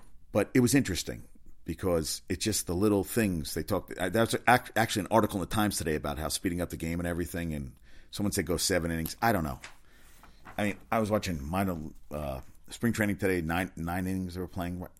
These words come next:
in minor league baseball. At least they call it if it's tied. They don't, the football, they do that if they go in overtime. I don't know. I just feel like they,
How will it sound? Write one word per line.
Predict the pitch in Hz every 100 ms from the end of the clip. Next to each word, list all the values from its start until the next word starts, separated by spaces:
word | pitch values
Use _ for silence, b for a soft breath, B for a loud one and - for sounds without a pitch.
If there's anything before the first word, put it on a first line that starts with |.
| -
in | 80
minor | 78 90
league | 82
baseball. | 82 87 - 87
At | 85
least | 135 -
they | 107
call | - 120 104
it | 65
if | -
it's | - -
tied. | 92 73 60 - b b b b b b b -
They |
don't, | 107 104 -
the | -
football, | 202 - 131
they |
do | 80 80
that | 69
if | 71
they | 73
go | 78
in | 73
overtime. | 80 67 - - - - b b b b b b -
I | 226
don't | 254
know. | 247 104 - -
I | 101
just | 107 151
feel | - 147
like | 135 123 -
they, | 113 107 101 92